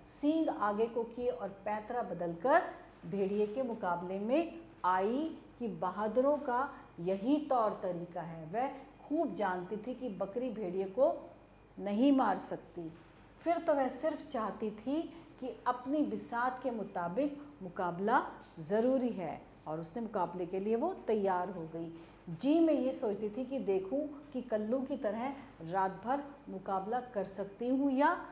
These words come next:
नहीं। जब कु-, कुछ देर जब गुजर गई तो भेड़िया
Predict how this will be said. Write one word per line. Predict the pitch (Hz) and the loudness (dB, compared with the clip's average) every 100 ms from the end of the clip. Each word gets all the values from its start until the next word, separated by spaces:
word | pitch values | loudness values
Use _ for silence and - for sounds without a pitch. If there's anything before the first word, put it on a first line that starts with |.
| - - | -16 -4
नहीं। | 247 285 277 190 - - - - - | 2 4 4 2 -4 -14 -20 -20 -8
जब | 190 202 - | -6 -6 -10
कु-, | 254 - - - | -16 -16 -20 -2
कुछ | 359 370 240 | 2 2 4
देर | 202 214 202 | 4 4 4
जब | 196 165 | 2 0
गुजर | 175 196 254 | -2 4 4
गई | 254 277 | 6 4
तो | 285 240 | 4 0
भेड़िया | 180 180 165 196 262 359 - | -2 -4 -2 2 4 4 0